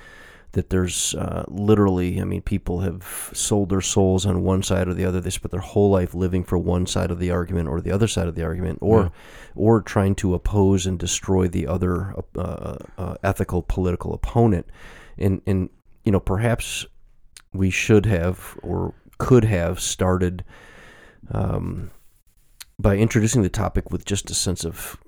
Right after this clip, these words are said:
Speaker 1: heaviness, that the, the
Speaker 2: Yeah.
Speaker 1: seriousness, because by no means does the lighthearted sarcasm of our opening represent how we feel <laughs> about this issue.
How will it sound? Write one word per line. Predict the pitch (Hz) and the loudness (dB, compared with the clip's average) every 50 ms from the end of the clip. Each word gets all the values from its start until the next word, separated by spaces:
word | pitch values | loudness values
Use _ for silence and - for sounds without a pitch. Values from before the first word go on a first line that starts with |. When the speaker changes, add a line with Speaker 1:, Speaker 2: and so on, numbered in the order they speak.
| - - | -20 -16
Speaker 1:
heaviness, | - - 110 113 104 107 85 69 - - - - | -10 -4 -2 0 0 0 -2 -2 -6 -8 -8 -8
that | - 95 - - | -6 -8 -8 -6
the, | 87 82 | -8 -10
the | - - 82 82 | -8 -4 -2 0
Speaker 2:
Yeah. | 85 | 0
Speaker 1:
seriousness, | 85 113 131 123 113 113 113 104 92 - - - 87 | 2 2 2 4 4 6 6 6 4 2 -2 -8 -8
because | - - 95 - - 104 95 95 | -6 -6 -4 2 2 2 2 4
by | 87 - 98 98 | 2 2 4 4
no | 101 107 110 110 | 6 6 6 6
means | 104 107 110 110 110 101 92 - | 6 6 6 6 4 4 2 -2
does | - - 92 90 90 87 | 0 0 0 0 0 -4
the | - - 90 | -4 -2 -2
lighthearted | 87 87 90 90 92 98 95 - - 104 98 95 95 92 90 - | -2 0 0 2 2 2 0 0 0 2 2 4 2 0 -2 -2
sarcasm | - - - 92 90 - - 92 85 82 90 90 87 | -2 0 0 0 0 0 0 -2 0 0 -2 -2 0
of | 85 82 85 | 0 0 0
our | 80 85 76 - - | 0 0 0 2 2
opening | 98 101 - - 98 85 85 82 82 85 | 2 2 2 2 0 0 0 -2 -2 -2
represent | 85 87 87 - - 87 82 82 90 90 85 65 | 0 0 0 0 0 -4 -4 -2 -2 -2 -2 -2
how | 92 87 80 | -4 -4 -4
we | 73 85 - | -2 -4 -4
feel | - - 87 82 85 | -4 -4 -4 -2 -2
<laughs> | - | -2
about | - - - - - | -4 -6 -6 -8 -8
this | - 73 - - | -8 -8 -8 -6
issue. | - 65 - - - - - | -8 -6 -8 -8 -8 -8 -10